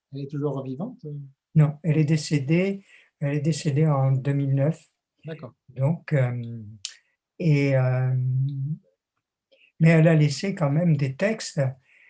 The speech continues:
Speaker 2: et, euh, elle est peu connue en France. Elle
Speaker 1: Oui,
Speaker 2: est
Speaker 1: moi, je n'avais
Speaker 2: surtout
Speaker 1: jamais
Speaker 2: connue dans
Speaker 1: entendu parler, ouais.
Speaker 2: Comment ?
Speaker 1: Je n'en avais jamais entendu parler.
Speaker 2: Vous n'avez pas entendu parler. En France, elle est peu connue et, euh,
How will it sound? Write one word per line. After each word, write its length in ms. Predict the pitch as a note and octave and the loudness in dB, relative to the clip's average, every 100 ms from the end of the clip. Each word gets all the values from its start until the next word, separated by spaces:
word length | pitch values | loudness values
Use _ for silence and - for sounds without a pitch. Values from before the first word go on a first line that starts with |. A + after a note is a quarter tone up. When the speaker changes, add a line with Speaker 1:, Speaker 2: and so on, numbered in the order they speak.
| _ - | _ -6
Speaker 2:
et, 200 | C#3+ C3 | -2 0
euh, 320 | B2+ B2+ C#3 | 0 -2 -2
elle 160 | - E3+ | -2 -2
est 160 | E3 - | -2 -8
peu 140 | C4+ | -8
connue 300 | - F#3+ F#3 | -4 0 2
en 120 | D#3+ | 2
France. 600 | D3+ - C#3 D#3 - - _ _ _ _ | 0 0 0 0 -4 -14 _ _ _ _
Elle 120 | C#3+ | -2
Speaker 1:
Oui, 40 | C3+ | 0
Speaker 2:
est 20 | |
Speaker 1:
moi, 80 | - | 0
je 80 | |
n'avais 120 | F#3 C3+ | -4 -6
Speaker 2:
surtout 160 | - | 0
Speaker 1:
jamais 100 | E3 | 2
Speaker 2:
connue 120 | F3 | 2
dans 80 | D3+ | 0
Speaker 1:
entendu 140 | D#3 - A#2+ | -4 -10 -12
parler, 220 | B2 A#2+ | -10 -10
ouais. 180 | A2 _ _ _ _ _ _ | -14 _ _ _ _ _ _
Speaker 2:
Comment ? 340 | - C3 A#2+ - _ _ _ | -6 -4 -4 -10 _ _ _
Speaker 1:
Je 100 | C#3 D#3 | 0 0
n'en 300 | C#3+ C#3+ C#3+ | 2 0 0
avais 220 | C#3+ C#3+ | 0 0
jamais 200 | D3 E3 | 0 2
entendu 320 | F3 D#3+ D#3 D3 | 0 0 -2 0
parler. 260 | C#3 C#3 D3 D#3 | 0 -2 -6 0
Speaker 2:
Vous 100 | D3 | 0
n'avez 220 | C#3 C3+ | 2 0
pas 160 | D3 C3 | 0 0
entendu 280 | C#3 C3 | 0 -2
parler. 260 | B2 B2+ - _ - - _ - | -2 -8 -10 _ -20 -20 _ -2
En 160 | D#3 D#3+ | 0 0
France, 420 | - G3+ - - | -2 -6 -4 0
elle 360 | D3 D3 D#3 C#3+ | 2 4 2 0
est 80 | |
peu 120 | C#3 E3+ | -6 -4
connue 340 | E3+ D#3 E3+ - - _ - | 0 2 0 -6 -20 _ -4
et, 340 | D3 C3+ C3+ | 0 2 2
euh, 180 | C3+ | 2